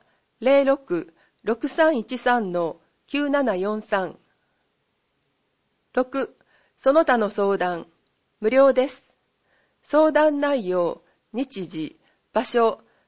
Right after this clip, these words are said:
問い合わせ先等の順に読みます。三項目あります。括弧一、日曜法律相談、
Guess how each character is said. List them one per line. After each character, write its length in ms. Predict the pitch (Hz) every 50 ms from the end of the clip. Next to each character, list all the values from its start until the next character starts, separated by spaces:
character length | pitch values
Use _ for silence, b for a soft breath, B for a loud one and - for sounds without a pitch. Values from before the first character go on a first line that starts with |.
| b b -
問 200 | - 269 285 285
い 60 | 285
合 60 | 277
わ 120 | 285 294 302
せ 120 | - 269
先 260 | - 277 269 - 269
等 420 | - - - 262 240 214 - - - _
の 200 | 185 190 196 185
順 240 | 165 208 214 226 220
に 80 | 214 208
読 120 | 202 196
み 120 | 190 190 190
ま 180 | 180 175 180
す。 220 | - - _ _ _ _ _ _ _ _ _ _ _ _ _ _ _ _ _ _ _ _ _
三 320 | _ - 277 302 330 311
項 200 | - 320 330 302
目 260 | 226 208 202 - 180
あ 40 | 170
り 120 | 170 165
ま 180 | 165 165 156 170
す。 260 | - - _ _ _ _ _ _ _ _ _ _ _ _ _ _ _ _ _ _ _ _ _ _ _ _ _ _ -
括 140 | 302 311 311 _ -
弧 120 | 190 185
一、 420 | 180 180 - - 190 190 - - _ _ _ _ _ _ _ _ _ _ _ -
日 320 | 226 240 240 - - 294
曜 160 | 294 294 285 294
法 280 | - 285 269 277 277
律 260 | 277 277 269 - 262
相 280 | - - 262 262 240 202
談、 320 | 165 175 170 151 139 131